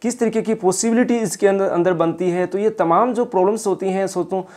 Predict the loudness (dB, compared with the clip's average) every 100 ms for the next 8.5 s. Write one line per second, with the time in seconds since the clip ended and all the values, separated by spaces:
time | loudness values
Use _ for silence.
0 | -20 -8 -2 4 6 6 4 6 4 2
1 | -6 -4 -2 -2 0 2 0 0 -4 -2
2 | -4 0 0 2 0 -2 -4 -2 -2 0
3 | 0 0 -4 0 4 4 4 0 -2 -2
4 | 0 0 2 2 0 -2 -10 -12 -2 0
5 | 0 0 2 2 2 2 4 4 2 2
6 | 0 0 0 -2 -4 -4 -4 -4 -4 -2
7 | -2 -2 -4 -4 -6 -2 -4 0 -2 0
8 | 0 0 0 -4 -4